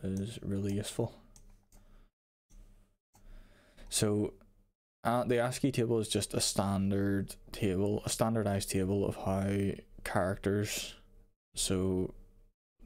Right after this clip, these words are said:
your letters of the alphabet, for example, delete characters, uh, greater than symbols, less than symbols, and things like that, are represented as numbers for a microcontroller, or in a microcontroller, or in any computer,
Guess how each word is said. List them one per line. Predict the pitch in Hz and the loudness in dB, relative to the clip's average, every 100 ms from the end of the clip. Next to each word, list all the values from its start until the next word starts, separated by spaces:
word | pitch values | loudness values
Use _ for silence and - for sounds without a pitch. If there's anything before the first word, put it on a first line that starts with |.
| - | -4
your | 92 90 | 0 2
letters | 95 101 104 101 | 2 2 0 0
of | |
the | 98 | 0
alphabet, | 98 - - 104 - | 0 -2 -2 0 0
for | - | 0
example, | 98 104 98 95 101 101 92 - - - - _ | 0 2 0 0 0 2 0 -4 -16 -20 -20 _
delete | 95 95 98 - | -2 0 -2 0
characters, | 113 104 101 101 101 101 - - - - - | 0 0 0 0 2 2 -2 -8 -12 -10 -4
uh, | 95 95 | -2 -2
greater | 98 95 101 | 0 0 2
than | 101 98 107 | 2 0 -2
symbols, | - 98 101 95 | 0 0 0 0
less | 101 98 - | -2 -2 -2
than | 101 107 | -2 0
symbols, | 101 101 104 110 | 0 0 0 0
and | 107 | -2
things | - 98 104 | -2 -2 -2
like | 104 | -2
that, | 101 104 - - - - - | 0 -2 -6 -18 -18 -12 -4
are | 104 101 | 0 2
represented | 101 98 101 98 92 95 101 - - - - - _ _ | 0 2 0 2 2 2 0 -2 -10 -20 -20 -20 _ _
as | 104 92 101 | 0 2 2
numbers | 92 98 101 104 | 2 2 2 0
for | - 101 | 0 2
a | |
microcontroller, | 95 98 110 - 110 - 117 113 - - - - _ _ _ - | 2 2 0 0 -2 2 0 0 -4 -20 -20 -20 _ _ _ -2
or | 98 95 - - - - - | 0 0 -2 -12 -20 -18 -4
in | 87 101 | 0 2
a | |
microcontroller, | 104 110 - 110 110 113 117 113 | 2 2 0 0 0 2 2 2
or | - | 2
in | 98 | 2
any | 98 - 107 | 2 2 0
computer, | 107 113 113 110 120 | 2 0 2 2 0